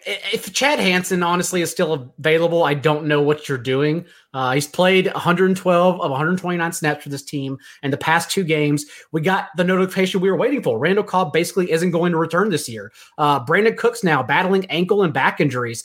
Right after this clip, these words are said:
So we can assume this three wide set with Steven Mitchell, Hansen, and Keke Coutee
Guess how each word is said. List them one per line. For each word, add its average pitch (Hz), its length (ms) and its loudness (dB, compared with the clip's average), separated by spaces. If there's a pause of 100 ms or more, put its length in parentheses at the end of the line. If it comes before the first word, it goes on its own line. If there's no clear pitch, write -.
(140)
So - 140 0
we 180 120 0
can 208 140 2
assume 190 360 2
this 175 180 0
three 170 260 -4
wide 185 320 0
set 185 380 -2 (220)
with 156 260 0 (280)
Steven 185 380 2
Mitchell, 170 360 2
Hansen, 175 480 0
and 156 100 -4
Keke 190 260 -8
Coutee 165 540 -2